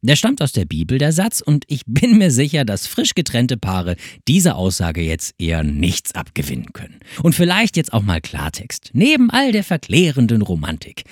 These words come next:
sind Beziehungen vor allem herausfordernd. Ich bin nicht perfekt, meine Frau ist nicht perfekt und der Alltag offenbart das hier und da sogar auf schmerzhafte Weise.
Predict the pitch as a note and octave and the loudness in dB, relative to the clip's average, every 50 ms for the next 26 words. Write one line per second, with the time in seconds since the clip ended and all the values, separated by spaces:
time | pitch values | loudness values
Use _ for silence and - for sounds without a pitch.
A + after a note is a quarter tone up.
0 | - - _ - G#2+ A2+ G#3+ D4+ D#4+ D#4+ - _ - A2 - - - G3+ A3+ G#3+ | -20 -12 _ -4 -2 0 2 2 0 -2 -4 _ -6 -6 -4 0 2 4 4 6
1 | G#3 G#3 G3 G3 F#3 - - - D#2+ D#2+ F#2 A2 C3 C#3 D3 D#3+ E3 - _ _ | 6 6 6 6 4 2 0 -2 -2 0 2 4 4 4 4 4 0 -4 _ _
2 | _ _ _ _ - - D4 D4 C4 D4 D#4 E4 F4 - - - - C4+ G#3 C3 | _ _ _ _ -2 -2 0 0 0 -2 -2 -2 -2 -2 -4 -4 -2 -2 -2 -2
3 | A2 - - - _ - - - _ _ - B3+ D4 - - - A#3+ A#3+ A#3 A3+ | -4 -6 -12 -16 _ -20 -20 -20 _ _ 2 2 2 2 2 2 2 4 4 4
4 | G#3+ - - G#3 F#3 - - G3 F#3+ - - - - F#2 F2+ E2+ E2 - - G3 | 2 2 0 0 0 2 0 0 0 -2 -6 -8 -6 -6 -4 -6 -8 -8 -4 -2
5 | G3+ A#3 G#3+ G3 F#3 - F#3+ F3 E3 - - D#3 C#3+ - D#3+ C#3+ - - - G#3+ | 0 0 2 0 0 2 0 0 0 -2 -6 -8 -6 -4 -6 -6 -6 -4 -2 0
6 | A3+ G#3 - - - - - E3+ F3+ F#3+ - B3+ C4+ B3 - G#3 G3+ - - E3 | 0 -2 -4 -8 -16 -2 2 2 2 4 4 2 2 2 2 0 0 0 -2 -2
7 | - - A#2 G2+ A2 F3 F3+ F3+ - E3+ D3 C#3 - - D3+ D#3 C3+ A#2 A#2 G#2 | 0 0 0 2 2 2 0 0 0 -2 -2 -2 -2 0 0 0 2 2 2 2
8 | B2 A#2+ B2 A#2+ G#2 G#2+ G2 A2+ G#2+ C2+ G2+ F#2+ - - - - F2 A2 A#2 G#2+ | 2 2 2 2 2 0 0 0 -2 -2 -2 -4 -4 -6 -4 0 0 2 2 0
9 | - - - - - - - - - - - - - | -2 -6 -8 -10 -12 -16 -20 -20 -20 -20 -20 -20 -20